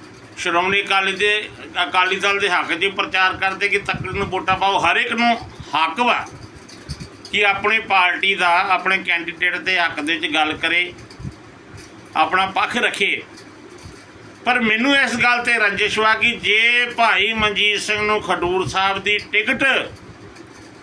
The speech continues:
ਸ਼੍ਰੋਮਣੀ ਅਕਾਲੀ ਦਲ ਦਿੰਦਾ, ਫਿਰ ਭਾਈ ਸਾਹਿਬ ਵਾਸਤੇ ਸਭ ਠੀਕ ਸੀ, ਸਭ ਅੱਛਾ ਸੀ।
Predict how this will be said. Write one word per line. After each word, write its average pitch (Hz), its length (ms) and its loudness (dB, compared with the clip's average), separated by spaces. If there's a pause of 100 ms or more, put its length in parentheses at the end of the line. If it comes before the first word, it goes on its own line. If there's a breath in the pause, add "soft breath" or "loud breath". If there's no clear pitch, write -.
(500)
ਸ਼੍ਰੋਮਣੀ 190 680 0
ਅਕਾਲੀ 190 440 0
ਦਲ 196 500 2
ਦਿੰਦਾ, 202 680 4 (1500)
ਫਿਰ 170 220 0
ਭਾਈ 175 320 -2
ਸਾਹਿਬ 165 280 2
ਵਾਸਤੇ 160 400 0
ਸਭ 190 400 0
ਠੀਕ 151 280 2
ਸੀ, 147 180 -2
ਸਭ 165 220 0
ਅੱਛਾ 165 400 -2
ਸੀ। 117 140 -12